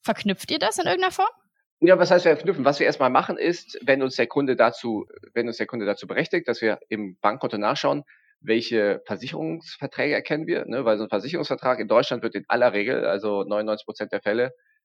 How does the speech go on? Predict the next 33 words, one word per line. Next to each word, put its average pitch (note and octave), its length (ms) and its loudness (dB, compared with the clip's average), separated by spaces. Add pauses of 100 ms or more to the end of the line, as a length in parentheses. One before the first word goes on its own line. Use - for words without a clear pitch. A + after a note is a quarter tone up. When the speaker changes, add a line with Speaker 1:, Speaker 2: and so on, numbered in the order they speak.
(260)
Speaker 2:
äh, A2 100 2
über, B2 440 8
über A#2 140 6
Bankeinzug G#2 460 0
bezahlt. E2+ 360 -4 (180)
Speaker 1:
Ja. G#3+ 300 0 (140)
Speaker 2:
Das A2+ 140 -6
heißt, A#2+ 200 4
da A2+ 140 4 (320)
taucht C3+ 200 2
dann B2+ 80 -2
irgendwo C#3 180 0
eine B2 100 -4
Transaktion B2 500 0
auf, D3 200 6
wir A#2+ 100 -4
können B2 180 0
sehen, A#2+ 240 -2
okay, F#3 480 -2 (360)
hier D3+ 320 6
wurde, B2+ 720 4
äh, - 80 -4
wurden A#2 540 2
hundertzwölf B2+ 560 -2
Euro A#2 180 2
dreißig G#2 560 0
an A#2 100 0
die G2+ 100 -2
Allianz G#2+ 360 0
überwiesen D3+ 580 -2
und A#2 240 -4
aus A2+ 200 -2
dem, A2 280 -6